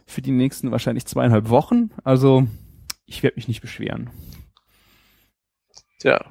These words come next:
Speaker 2: genießt du die Zeit denn auch?
Speaker 1: Ja, sehr. Also hier gibt's, äh, so viel leckeres Kulinarisches zu entdecken. Das ist wirklich, äh, der Wahnsinn.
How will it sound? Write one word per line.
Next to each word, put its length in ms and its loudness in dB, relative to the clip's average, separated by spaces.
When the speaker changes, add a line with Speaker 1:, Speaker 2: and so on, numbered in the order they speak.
Speaker 2:
genießt 380 4
du 180 8
die 180 -2
Zeit 300 6
denn 120 4
auch? 280 -2
Speaker 1:
Ja, 160 4
sehr. 460 4
Also 240 -2
hier 200 2
gibt's, 340 -10
äh, 400 4
so 280 -4
viel 240 2
leckeres 520 0
Kulinarisches 760 4
zu 120 -2
entdecken. 600 -2
Das 140 -4
ist 140 -6
wirklich, 500 -4
äh, 340 2
der 160 6
Wahnsinn. 500 2